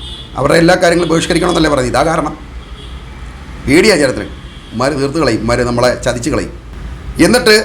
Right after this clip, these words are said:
അവസാനം വെടിനിർത്തൽ കരാർ. ആ വെടിനിർത്തൽ കരാർ അങ്ങോട്ട് മാറി ഒപ്പുവെച്ചങ്ങോട്ട് തൊട്ട പുറകെ തന്നെ ഇവന്മാർ അടുത്ത പണി തുടങ്ങിക്കഴിഞ്ഞു. പിന്നെ ഇവരെന്തിനാ എഗ്രിമെൻ്റ് ഒപ്പ് ചെയ്ത്?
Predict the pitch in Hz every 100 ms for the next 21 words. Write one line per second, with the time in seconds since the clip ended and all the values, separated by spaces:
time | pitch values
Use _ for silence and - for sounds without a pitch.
0 | 160 185 220 196 202 180 190 208 185 175
1 | 147 123 117 - - - - - - 175
2 | 262 254 269 277 269 262 254 254 247 240
3 | 240 220 214 233 220 220 240 208 208 208
4 | 190 226 220 180 185 214 180 165 170 165
5 | 165 165 - - - - - - 143 160
6 | 220 165 156 131 143 123 87 - - -
7 | - - - 165 190 202 196 190 156 185
8 | 185 170 170 156 131